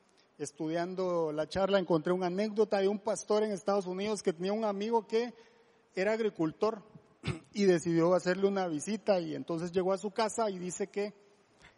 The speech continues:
eh, la espo-, encontró a la esposa y la esposa lo pasó adelante y le preguntó, "¿Y dónde está,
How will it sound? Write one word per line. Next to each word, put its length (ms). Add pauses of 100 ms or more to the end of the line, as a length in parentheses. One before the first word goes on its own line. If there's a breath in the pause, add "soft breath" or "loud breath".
(160)
eh, 280
la 180
espo-, 300
encontró 300
a 60
la 80
esposa 440
y 120
la 100
esposa 340
lo 100
pasó 280
adelante 460
y 80
le 100
preguntó, 500
"¿Y 60
dónde 280
está, 540